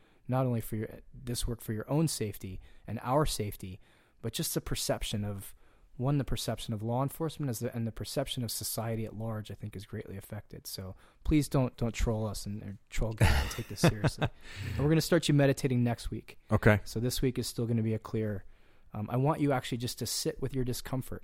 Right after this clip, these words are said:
Speaker 1: at night. So when you come home and you go, "Wow, I really wanna have a beer."
Speaker 2: Mm-hmm.
Speaker 1: Right now, you just gotta feel that.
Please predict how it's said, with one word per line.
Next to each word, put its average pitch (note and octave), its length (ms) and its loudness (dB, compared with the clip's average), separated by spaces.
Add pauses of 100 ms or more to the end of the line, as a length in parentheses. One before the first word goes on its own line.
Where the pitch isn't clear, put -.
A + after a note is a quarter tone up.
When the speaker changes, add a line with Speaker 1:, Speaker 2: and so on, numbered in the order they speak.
(640)
Speaker 1:
at - 100 -8
night. F#2+ 320 -8
So - 180 -6
when A2+ 100 0
you A2+ 80 -2
come C#3 200 -2
home C3 200 0
and B2 40 0
you A#2 60 -2
go, A2 80 -4
"Wow, C#3 140 -2
I C3 60 0
really A#2+ 180 0
wanna A#2+ 200 0
have A#2 120 -4
a A2 60 -4
beer." A2+ 360 -4 (160)
Speaker 2:
Mm-hmm. F2+ 280 0
Speaker 1:
Right B2 180 0
now, C#3 240 0
you C3 60 0
just A#2+ 120 -4
gotta A#2+ 140 -4
feel A2+ 380 -4
that. G2+ 220 -10